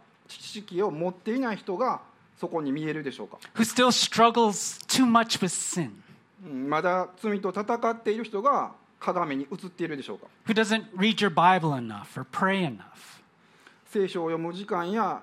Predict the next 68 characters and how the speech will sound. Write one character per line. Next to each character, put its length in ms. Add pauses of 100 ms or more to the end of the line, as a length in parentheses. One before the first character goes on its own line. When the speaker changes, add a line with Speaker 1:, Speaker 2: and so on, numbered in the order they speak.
(100)
Speaker 1:
祈 400
り 60
の 160
時 100
間 220
が 120
足 160
り 100
な 160
い 40
っ 40
て 120
い 40
う 20
ふ 60
う 40
に 60
感 300
じ 120
て 100
い 100
る 80
人 200
が 300 (160)
映 240
る 100
で 120
し 80
ょ 60
う 20
か？ 100 (300)
Speaker 2:
Who 80
simply 600 (100)
isn't 340 (360)
good 140
enough 560 (240)
as 160
a 40
Christian? 400 (520)
Speaker 1:
単 320
純 300
に 160
ク 180
リ 80
ス 60
チ 80
ャ 80
ン 20
と 100
し 100
て 280
十 240
分 240 (100)
優 200
れ 100
て 140
い 40
な 160
い 40
っ 40 (240)
て 60
い 60
う 60
ふ 100
う 60
に 220 (800)
人 220
が 180